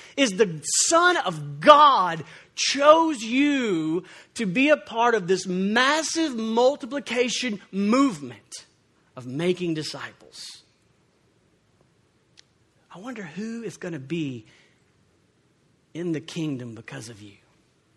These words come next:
And when we reach them and we bring them in and we disciple them, our job's not done until they're making disciples. It's a multiplication movement.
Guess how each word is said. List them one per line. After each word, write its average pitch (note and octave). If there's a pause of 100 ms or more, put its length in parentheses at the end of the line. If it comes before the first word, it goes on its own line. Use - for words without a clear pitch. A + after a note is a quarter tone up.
(2250)
And F#3+
when G#3+
we F#3
reach F#3+
them A#3+ (420)
and E3+
we E3
bring F#3+
them G#3+
in A#3 (140)
and F3+
we E3+
disciple A3
them, A#3
our D3+
job's F3
not G#3+
done F#3+
until D#3+ (380)
they're D#3
making E3
disciples. - (1120)
It's C3+
a -
multiplication E3+ (260)
movement. D#3+